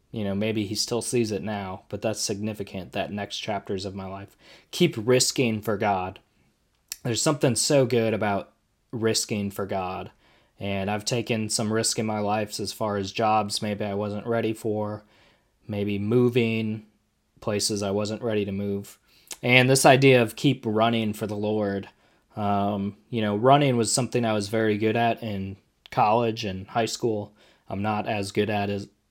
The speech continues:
uh, running anymore, but he kinda knew the significance of running to me.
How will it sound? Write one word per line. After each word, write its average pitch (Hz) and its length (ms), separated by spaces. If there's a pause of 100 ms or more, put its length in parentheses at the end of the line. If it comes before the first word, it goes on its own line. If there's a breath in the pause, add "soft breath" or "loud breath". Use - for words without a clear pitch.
(320)
uh, 92 260
running 98 380
anymore, 98 640 (240 soft breath)
but 104 120
he 110 120
kinda 107 260
knew 107 220
the 104 100
significance 101 680
of 98 120
running 98 320
to 95 100
me. 98 220